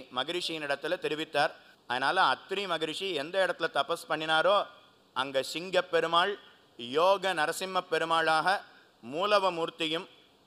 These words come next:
அழகிய சிங்க பெருமாளாக உற்சவ மூர்த்தியும் காட்சி கொடுக்கிறார். சிங்க பெருமாளுக்கு தான் அழகிய சிங்கன் அப்படின்னு பெயர். இது மூன்றாவது எம்பெருமான் வந்த சரித்திரம். அடுத்து நான்காவதாக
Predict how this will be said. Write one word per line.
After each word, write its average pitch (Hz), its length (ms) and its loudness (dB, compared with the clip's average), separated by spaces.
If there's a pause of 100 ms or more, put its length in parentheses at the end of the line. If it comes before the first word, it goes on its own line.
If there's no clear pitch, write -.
(260)
அழகிய 202 680 2
சிங்க 196 540 -2
பெருமாளாக 170 760 4 (400)
உற்சவ 214 520 0
மூர்த்தியும் 180 540 -4 (100)
காட்சி 156 340 0
கொடுக்கிறார். 151 500 0 (680)
சிங்க 185 380 -4
பெருமாளுக்கு 175 580 2
தான் 185 200 2
அழகிய 175 540 0
சிங்கன் 170 440 -2 (380)
அப்படின்னு 147 320 -4
பெயர். 127 300 -2 (800)
இது 143 180 -4
மூன்றாவது 175 800 2
எம்பெருமான் 151 600 0
வந்த 143 320 -2
சரித்திரம். 131 560 -4 (1040)
அடுத்து 151 380 -2 (720)
நான்காவதாக 160 1120 4